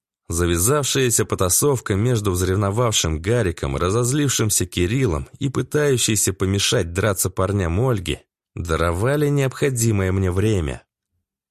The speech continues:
Через двадцать секунд субъективного времени и более ста сильных рывков ладонью я освободил левую руку.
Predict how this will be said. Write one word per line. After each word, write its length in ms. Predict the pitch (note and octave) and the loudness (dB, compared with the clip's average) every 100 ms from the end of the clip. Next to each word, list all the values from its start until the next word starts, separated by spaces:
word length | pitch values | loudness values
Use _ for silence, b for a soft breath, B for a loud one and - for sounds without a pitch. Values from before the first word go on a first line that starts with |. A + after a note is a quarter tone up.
| _ _ _ - | _ _ _ -6
Через 460 | - C#3 D3+ C3+ | -2 2 2 0
двадцать 460 | B2 C#3+ D3 C3+ A2 | 0 0 0 0 -2
секунд 460 | - G#2+ - C3 - | -2 -2 0 0 0
субъективного 760 | F2+ F2 - C#3 B2 G#2 E2+ | 0 0 0 2 2 2 0
времени 600 | D#2+ A2+ B2+ F#2+ C#2 D2 | 0 2 2 0 -2 -6
и 140 | - A2 | -4 -2
более 360 | C3 C3+ G#2+ | 0 0 2
ста 380 | - - B2+ A#2+ | 0 -2 0 2
сильных 480 | G2+ B2+ A#2 F#2 - | 2 2 0 0 0
рывков 420 | F#2 - B2 G#2 | -2 -2 -2 0
ладонью 600 | E2+ E2 A#2+ C3 G#2+ F#2+ | -2 -2 0 0 2 0
я 280 | A2+ A#2 G#2+ | 0 0 0
освободил 640 | A2 B2+ A#2+ A#2+ G#2+ E2+ | 0 0 0 0 0 0
левую 360 | E2 E2+ D#2+ D#2+ | 0 0 0 0
руку. 500 | G2 G2+ - B1 - | 0 -2 -2 -8 -8